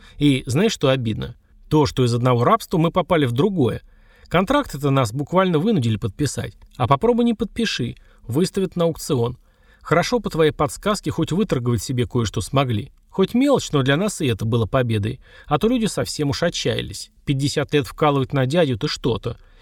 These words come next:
И нигде захочешь, а там, куда пошлют. И тем, кем назначат. Когда прилетели в Аратан, ребят отделили, увезли дальше, в центральные миры. С тех пор я о них ничего не слышал. Меня оставили в Аратане.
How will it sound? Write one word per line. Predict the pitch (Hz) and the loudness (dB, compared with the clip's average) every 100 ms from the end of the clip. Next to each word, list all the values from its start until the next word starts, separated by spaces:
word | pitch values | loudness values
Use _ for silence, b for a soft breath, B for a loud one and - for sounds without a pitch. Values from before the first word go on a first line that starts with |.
| b | b
И | - 247 247 208 | -2 0 2 -2
нигде | 180 190 180 160 139 220 | -6 0 2 2 2 0
захочешь, | 170 - 123 113 127 | 0 0 -2 0 -2
а | |
там, | - 147 | 0 -2
куда | - 131 98 | 0 0 0
пошлют. | 151 175 117 107 - | 0 -2 -4 -8 -10
И | - 120 | -4 -2
тем, | 165 165 | 2 0
кем | - 127 | 2 2
назначат. | 143 151 131 113 120 - _ _ _ _ _ _ _ _ | 2 0 -2 -4 -10 -14 _ _ _ _ _ _ _ _
Когда | - 143 139 | 2 4 2
прилетели | 120 135 135 139 | 2 0 2 0
в | 127 | 2
Аратан, | 131 143 - 220 | 2 2 2 2
ребят | 156 127 123 | 2 2 2
отделили, | 120 131 139 190 147 | 0 0 0 2 2
увезли | 120 123 170 | 2 0 0
дальше, | 131 110 101 131 | 0 0 -2 -8
в | |
центральные | - 113 131 127 123 | -6 -2 2 2 2
миры. | 131 160 104 98 b b b b | 2 0 -4 -8 b b b b
С | - | -4
тех | 196 - | -4 0
пор | 277 | 2
я | 208 | 4
о | 139 | 2
них | 147 | 0
ничего | 147 - 120 | -2 -2 0
не | 113 123 | 0 -2
слышал. | - 110 - 123 - _ | -4 -8 -6 -8 -12 _
Меня | 127 185 262 | 0 2 2
оставили | - 147 151 | 0 0 0
в | 143 | 2
Аратане. | 139 127 113 104 104 | 2 2 -2 -2 -4